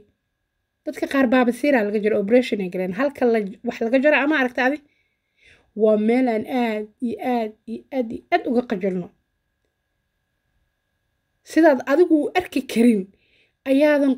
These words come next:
qof bini'aadan ah inuu kaa arka halkaas aadan u jeclayn. Inta xabad xabad lagu seexiyo, oo lagu kala dhambalo,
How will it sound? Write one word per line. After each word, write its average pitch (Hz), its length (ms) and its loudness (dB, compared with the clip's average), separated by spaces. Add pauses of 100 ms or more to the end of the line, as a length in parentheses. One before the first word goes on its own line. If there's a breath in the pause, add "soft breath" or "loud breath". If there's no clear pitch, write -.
qof 330 200 -4 (100)
bini'aadan 330 760 -4
ah 277 80 -6
inuu 277 200 -2
kaa 302 240 -6
arka 247 260 -6
halkaas 247 320 -2
aadan 214 260 -2
u 202 80 -2
jeclayn. 180 400 -4 (600 loud breath)
Inta 240 280 -2
xabad 240 260 -2
xabad 247 280 0
lagu 208 220 -2
seexiyo, 190 480 -6 (480 soft breath)
oo 262 120 6
lagu 220 240 4
kala 208 220 -4
dhambalo, 202 440 0